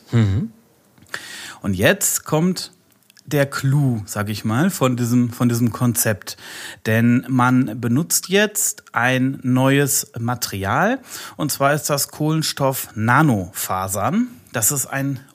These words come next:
Speaker 2: ultra dünnes Material, was ich jetzt nicht weiter recherchiert habe, ob es mittlerweile schon gibt. Ich meine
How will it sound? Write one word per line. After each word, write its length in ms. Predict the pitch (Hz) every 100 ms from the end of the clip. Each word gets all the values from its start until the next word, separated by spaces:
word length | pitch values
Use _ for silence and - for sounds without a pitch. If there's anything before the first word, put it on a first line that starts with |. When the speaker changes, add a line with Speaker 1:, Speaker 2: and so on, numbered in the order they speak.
| _
Speaker 2:
ultra 680 | 170 196 233 - 196 202 190
dünnes 760 | 135 117 143 170 190 202 - 143
Material, 800 | 143 139 131 120 135 175 220 220 - - - -
was 340 | 120 160 165
ich 120 | -
jetzt 200 | 185 -
nicht 140 | 170 156
weiter 240 | 160 156
recherchiert 380 | 151 143 185 185
habe, 140 | 160
ob 140 | 151 160
es 140 | 147
mittlerweile 440 | 165 151 147 151
schon 280 | 151 - 139
gibt. 260 | 135 185 -
Ich 140 | -
meine 560 | 143 143 156 165 170